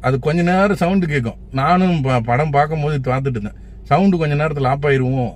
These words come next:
எவனோ எடுத்துட்டு ஓடிடுவானோ அந்தாண்ட பக்கம் இவங்க ஆளுங்க அப்படின்லாம் நினைச்சேன். So, இந்த மாதிரி கடைசியில வந்து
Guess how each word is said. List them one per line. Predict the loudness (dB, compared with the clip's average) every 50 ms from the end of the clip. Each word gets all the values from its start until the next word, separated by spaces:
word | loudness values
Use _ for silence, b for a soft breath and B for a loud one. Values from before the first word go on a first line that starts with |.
| -8 -6
எவனோ | -4 -2 0 0 0
எடுத்துட்டு | 0 0 0 -2 -2 -2 0 0 0 0
ஓடிடுவானோ | 0 -2 -2 0 0 0 0
அந்தாண்ட | -2 0 0 0 -2 -2
பக்கம் | -4 -4 -4 -4
இவங்க | -4 -2 -2 -2 -2
ஆளுங்க | -2 -2 -4 -4 -6 -10 B B B B B B B -6
அப்படின்லாம் | -2 -2 0 0 0 0 0 -2 -2 -2
நினைச்சேன். | -2 -4 -4 -6 -12 -16 -16 -18 -18 -18 -18 -18 -18 -20 -18 -18 -18 -18 -18 -18 -18 -18 -16
So, | -8 -4 -2
இந்த | -2 -2 -2
மாதிரி | -2 -2 -2 -2 -2
கடைசியில | -2 -2 -2 -4 -2 -2 0 2 2 0
வந்து | 0 0 -2 -2 0 0 0 -2